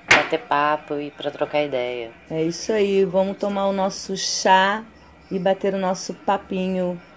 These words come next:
Speaker 2: nessa tarde de domingo. Então, vamos começar falando de coisa ruim? Dando primeiras más notícias, começar falando de coisa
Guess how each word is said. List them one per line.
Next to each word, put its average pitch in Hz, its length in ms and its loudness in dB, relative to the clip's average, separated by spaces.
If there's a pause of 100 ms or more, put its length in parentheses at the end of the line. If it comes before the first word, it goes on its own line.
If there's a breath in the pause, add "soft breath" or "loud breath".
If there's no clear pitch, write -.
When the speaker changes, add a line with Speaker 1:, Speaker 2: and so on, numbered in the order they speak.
Speaker 2:
nessa 180 300 0
tarde 196 480 4
de 185 100 -4
domingo. 196 720 -2 (480 loud breath)
Então, 233 880 2
vamos 247 200 0
começar 254 640 4 (240)
falando 196 480 4
de 185 120 -2
coisa 170 640 4
ruim? 170 560 4 (240 loud breath)
Dando 208 300 6
primeiras 214 560 6
más 202 300 8
notícias, 196 880 4
começar 208 360 4
falando 214 360 4
de 190 120 -2
coisa 190 640 6